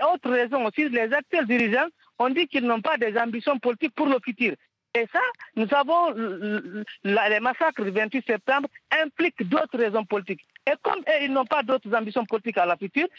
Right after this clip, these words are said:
ils peuvent l'organiser. Parce qu'attendre un autre régime civil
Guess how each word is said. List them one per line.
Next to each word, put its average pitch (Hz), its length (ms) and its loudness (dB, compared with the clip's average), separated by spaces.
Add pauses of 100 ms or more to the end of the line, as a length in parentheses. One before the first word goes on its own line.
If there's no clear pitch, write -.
(120)
ils 247 140 2
peuvent 262 320 2
l'organiser. 214 540 2
Parce - 240 0
qu'attendre 277 720 0
un 254 160 2
autre 277 200 0
régime 240 400 2
civil 240 340 2